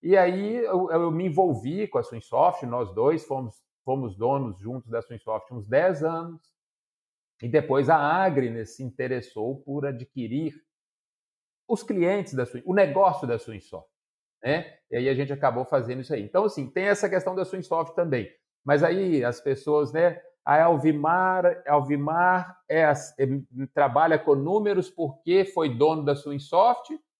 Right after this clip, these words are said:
ou porque ele trabalhou com números uma vida inteira que ele acabou virando dono da Swingsoft?" Então, é o,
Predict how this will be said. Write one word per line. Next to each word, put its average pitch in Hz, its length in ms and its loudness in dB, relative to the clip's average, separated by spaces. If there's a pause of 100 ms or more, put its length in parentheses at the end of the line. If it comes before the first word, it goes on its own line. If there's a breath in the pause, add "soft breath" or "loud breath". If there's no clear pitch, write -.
(760)
ou 185 160 2
porque 196 320 4
ele 214 160 4
trabalhou 160 960 4
com 151 200 2
números 160 520 2
uma 151 140 4
vida 147 260 -4
inteira 175 440 0
que 185 80 -2
ele 175 100 0
acabou 165 500 2
virando 143 320 0
dono 127 180 -4
da 123 80 -6
Swingsoft?" 107 500 -12
Então, 170 240 2
é 196 80 4
o, 185 140 2